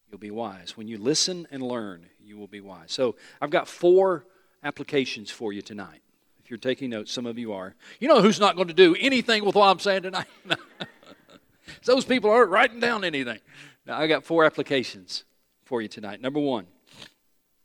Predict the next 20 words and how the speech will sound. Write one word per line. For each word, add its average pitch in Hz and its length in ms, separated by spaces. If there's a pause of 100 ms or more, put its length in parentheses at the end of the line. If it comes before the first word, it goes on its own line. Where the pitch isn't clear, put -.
(800)
it's 143 160
next 160 340
to 170 80
impossible 139 580
to 113 100
hear 127 160
the 120 100
voice 123 300
of 104 100
wisdom 113 520
if 107 180
we're 120 60
not 110 200
really 113 220
listening 110 540
for 107 300
it - 100
to 113 100
begin 101 340
with. 85 140